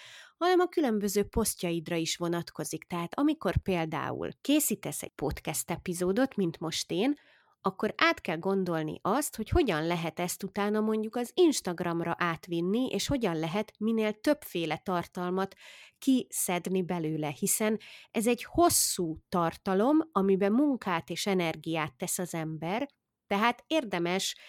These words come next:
nem annyiba hagyni és félresöpörni, miután kész van, hogy na, akkor hadd menjen ott magába, elketyeg, hanem a lehető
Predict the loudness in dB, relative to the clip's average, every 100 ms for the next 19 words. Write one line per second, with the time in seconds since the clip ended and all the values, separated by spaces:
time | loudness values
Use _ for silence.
0 | -10 0 0 0 -4 _ 2 2 4 2
1 | 0 0 0 2 2 2 2 0 -2 0
2 | 0 2 0 -4 -2 -2 0 0 0 -2
3 | -4 -6 -2 -2 -2 -2 -2 2 2 2
4 | 0 0 0 2 0 0 0 -2 0 0
5 | 0 -4 -4 -2 -2 -2 -4 -4 0 0
6 | 0 -4 0 2 2 0 -2 2 4 4
7 | 4 2 4 2